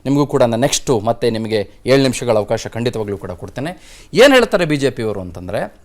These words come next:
ನೋಡಿ, ಇವೆಲ್ಲ ಒಂದು ಭಾಗವಾದ್ರೆ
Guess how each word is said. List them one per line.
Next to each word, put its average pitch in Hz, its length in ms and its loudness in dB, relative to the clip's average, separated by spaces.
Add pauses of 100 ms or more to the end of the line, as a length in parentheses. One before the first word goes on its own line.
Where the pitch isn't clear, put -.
(840)
ನೋಡಿ, 175 480 4 (560)
ಇವೆಲ್ಲ 160 280 6
ಒಂದು 208 300 6
ಭಾಗವಾದ್ರೆ 139 960 0